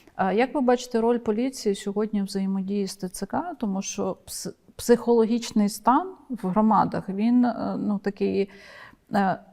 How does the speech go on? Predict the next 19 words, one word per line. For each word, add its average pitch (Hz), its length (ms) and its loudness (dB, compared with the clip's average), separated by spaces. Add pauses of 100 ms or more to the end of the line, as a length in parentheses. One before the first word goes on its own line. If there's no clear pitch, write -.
(220)
екстраординарний. 214 1080 4
Візьмемо 226 380 4
Франківщину, 196 1300 0
ситуацію 208 600 0
в 202 100 -8
Косові, 233 560 2
коли 175 280 -4
просто 190 360 -2
жінку 208 380 4
з 180 60 -4
дитиною 190 560 2
побили, 226 480 2
тому 185 260 -4
що - 180 -6
вважали, 190 420 2
що 180 220 -8
вона, 185 300 -2 (600)
е, 170 500 2 (280)
наводчиця 202 1040 2